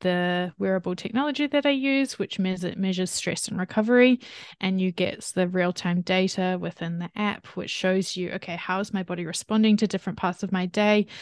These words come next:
Is my, how, what's my stress load like through the day? Where do I need to bring in some moments of recovery, whether that be, um, through movement or through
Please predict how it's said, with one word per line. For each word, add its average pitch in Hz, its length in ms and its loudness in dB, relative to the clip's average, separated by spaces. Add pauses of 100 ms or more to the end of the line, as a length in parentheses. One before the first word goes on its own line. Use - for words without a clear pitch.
(280)
Is 208 340 6
my, 185 340 -2
how, - 200 -4
what's 180 280 -2
my 175 120 -2
stress - 400 -2
load 175 180 0
like 170 240 0
through 175 220 -4
the 185 80 -2
day? 208 340 2
Where 190 160 0
do 185 60 0
I 190 100 0
need 190 200 -2
to 196 60 -6
bring 185 220 -2
in 190 180 0
some 190 320 0
moments 202 440 4
of 185 120 -6
recovery, 190 640 0 (360)
whether 185 400 0
that 175 240 0
be, 165 460 -2 (260)
um, 175 300 -2 (420)
through 185 260 -2
movement 208 560 4
or 190 160 0
through 180 440 -2